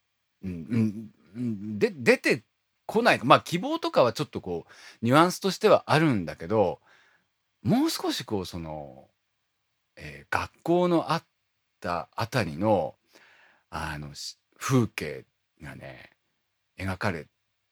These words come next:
てるんですけど、まあ、ど-、どういうところかっていうとね、当時ね、今はあの、周りがこ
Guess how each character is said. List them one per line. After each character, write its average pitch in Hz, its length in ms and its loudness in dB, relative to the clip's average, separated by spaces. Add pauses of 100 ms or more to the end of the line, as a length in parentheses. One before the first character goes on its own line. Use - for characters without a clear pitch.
(120)
て 82 100 -10
る 78 100 -10
ん 73 160 -12
で - 100 -20
す - 100 -18
け 78 80 -18
ど、 69 160 -16
ま 90 220 -8
あ、 78 80 -14
ど-、 95 180 -12 (200)
ど 98 220 -6
う 175 60 2
い 233 40 2
う 240 40 -4
と 220 100 2
こ 113 100 -2
ろ 92 80 -4
か - 100 -14
っ - 60 -20
て - 120 -16
い 76 40 -14
う - 20 -18
と 76 100 -20
ね、 73 200 -12
当 240 240 2
時 85 160 -4
ね、 - 280 -14 (840)
今 240 260 6
は 127 160 8
あ 110 60 2
の、 104 160 0
周 117 300 4
り 113 360 -2
が 110 180 0
こ 90 540 -8